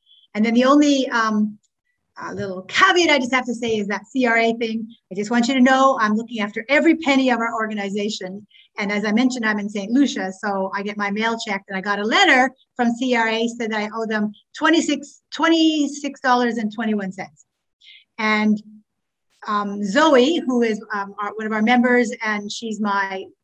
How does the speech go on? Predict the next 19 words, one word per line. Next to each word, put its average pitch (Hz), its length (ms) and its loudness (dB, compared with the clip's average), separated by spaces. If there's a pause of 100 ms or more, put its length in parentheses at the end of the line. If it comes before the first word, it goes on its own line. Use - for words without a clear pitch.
(220)
most 226 300 2
important 214 360 -4
assistant, 202 580 -8 (100)
and 196 100 -10
she 233 140 -6
goes 226 260 -4
to 220 60 -8
the 180 80 -8
bank 233 260 -2
for 190 180 -8
me. 185 160 -16 (400)
Um, 202 340 0 (180)
and 247 140 2
I 254 220 8
went 262 400 0
to 403 120 -2
the 381 100 -4
bank 370 320 4
together 285 640 2